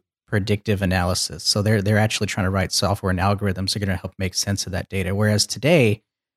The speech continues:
you know, Salesforce Analytics is gonna do nothing more than just kinda display the information and, you know, help you identify patterns in that data.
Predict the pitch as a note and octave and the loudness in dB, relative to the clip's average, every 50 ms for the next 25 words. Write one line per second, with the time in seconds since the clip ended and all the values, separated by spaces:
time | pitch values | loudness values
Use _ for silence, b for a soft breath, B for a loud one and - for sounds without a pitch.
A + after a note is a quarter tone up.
0 | _ _ _ _ _ _ _ _ _ _ - B2+ A#2 A2 G#2 G#2 G2+ G#2 - _ | _ _ _ _ _ _ _ _ _ _ 0 2 4 4 4 4 2 0 -2 _
1 | _ _ _ _ _ _ - - - C#3 B2+ - - C3 A2+ A2 B2+ A2+ G2+ G2 | _ _ _ _ _ _ 0 2 4 4 4 4 4 4 4 4 4 4 4 4
2 | A2+ A#2+ A2+ G#2+ - A2+ G#2+ - A#2+ A2+ G2+ A2 G#2+ G#2 G#2+ G#2+ - G#2 G2 G2+ | 4 4 2 2 0 0 0 0 0 0 2 2 2 2 2 0 0 0 2 4
3 | G2+ G#2+ G#2 G2+ G2 F#2 F#2 F#2 - - - G2+ G2 F#2 F#2 - - - G#2+ G2 | 4 4 4 4 2 0 0 -2 -4 -4 -2 -2 -2 -2 -2 -4 -4 -2 0 0
4 | F#2+ F#2+ F#2 F#2+ - - F#2 F#2 F#2 F2+ - - F#2 F#2+ F2 F2 - _ _ _ | 2 2 0 -2 -2 -2 -2 0 0 -2 -2 -4 -4 -4 -4 -6 -8 _ _ _
5 | _ _ - B2+ A2+ G2 G2 F2+ F2 G2+ - _ _ _ - G#2+ - - G#2 F#2 | _ _ -2 0 0 2 2 0 -2 -4 -8 _ _ _ -2 -2 0 0 0 0
6 | F2 G#2+ G2 F#2+ - - F2+ F#2 - - - F#2+ F#2+ - F#2 F#2 - E2 D#2+ D2+ | 2 2 2 0 0 0 -4 -6 -2 -2 0 0 0 0 -2 -4 -4 -6 -8 -8
7 | - - - D2+ C#2 - D2 - - | -10 -12 -16 -18 -16 -16 -18 -18 -18